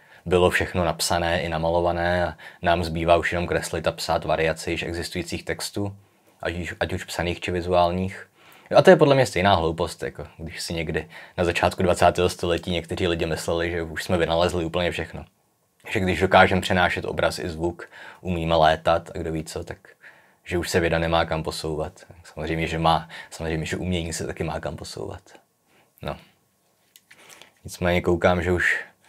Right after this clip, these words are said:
mluvím skoro půl hodiny a jsem ještě ani nezačal s literaturou, kde se obávám, že bych toho asi chtěl říct nejvíc.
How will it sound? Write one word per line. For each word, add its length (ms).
mluvím 280
skoro 220
půl 180
hodiny 400
a 120
jsem 120
ještě 180
ani 100
nezačal 380
s 40
literaturou, 600
kde 140
se 140
obávám, 480
že 80
bych 160
toho 240
asi 180
chtěl 260
říct 180
nejvíc. 560